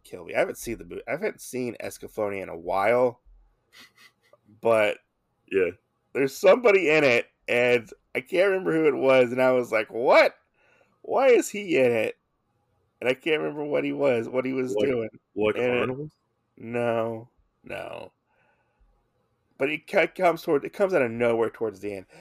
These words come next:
Speaker 1: The ending can be hit or miss with Escaflowne, um, 'cause they had to cut it off 'cause it, it got lost its funding or whatever. But yeah, it's a good, it's a really cool, uh, anime that I recommend. You know,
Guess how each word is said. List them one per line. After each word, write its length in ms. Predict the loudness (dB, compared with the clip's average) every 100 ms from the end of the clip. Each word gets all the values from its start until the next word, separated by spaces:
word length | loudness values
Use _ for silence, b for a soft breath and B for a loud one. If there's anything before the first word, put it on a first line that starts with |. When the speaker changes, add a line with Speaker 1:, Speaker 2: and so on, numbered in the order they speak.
| B -10
Speaker 1:
The 140 | -4
ending 340 | -2 -2 -2
can 160 | -2 -4
be 100 | -4
hit 160 | -2 0
or 80 |
miss 400 | 0 -4 -6 -8 -14
with 140 | -8
Escaflowne, 840 | -6 -8 -12 -8 -6 -4 -6 -8 -10 B B B B B
um, 580 | -6 -4 -4 -6 -12 -20 _ _
'cause 340 | -8 -8 -10 -10
they 140 | -8
had 260 | -6 -8 -10
to 360 | -16 -14 -14 -18 _
cut 180 | -10 -6
it 100 | -2
off 320 | 0 0 -4
'cause 200 | -12 -14
it, 180 | -14 -16 _ _ -20
it 100 | -6
got 260 | -4 -4
lost 300 | -4 -6 -6
its 180 | -10 -20
funding 460 | -12 -10 -10 -12 -14
or 120 | -16
whatever. 400 | -16 -16 -16 -20
But 200 | -18 -16
yeah, 100 | -10
it's 120 | -10 -8
a 60 |
good, 260 | -2 -2 -2 b b b
it's 220 | -12 -8
a 80 | -6
really 400 | -4 -4 -4 -8 _
cool, 440 | -14 -14 -12 -14 -14
uh, 180 | -14 -16 _ _ _ _ _ _ _
anime 300 | -20 -20 -20
that 240 | -20 -20 -18
I 60 | -16
recommend. 600 | -18 -20 -20 -20 _ _
You 80 |
know, 80 | _